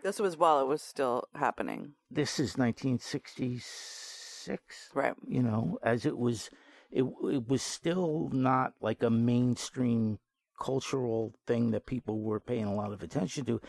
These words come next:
Speaker 2: except for guys who were about to be drafted.
Speaker 1: Right.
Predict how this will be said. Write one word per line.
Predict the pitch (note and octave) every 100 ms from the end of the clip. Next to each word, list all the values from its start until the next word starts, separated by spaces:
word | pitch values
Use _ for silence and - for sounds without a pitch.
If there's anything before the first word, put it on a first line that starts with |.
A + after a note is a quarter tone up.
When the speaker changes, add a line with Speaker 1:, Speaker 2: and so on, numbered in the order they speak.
| -
Speaker 2:
except | - B2+ - F#3
for | - D#3 _ _ _ _ D3+
guys | A#2+ C3+ C3+
who | D3+
were | C3
about | A#2+ A2+ G#2+
to | -
be | A#2+ B2
drafted. | - A3+ B3 - - _ _ _ _ _ _ _ _ _
Speaker 1:
Right. | F3+ F#3 B2+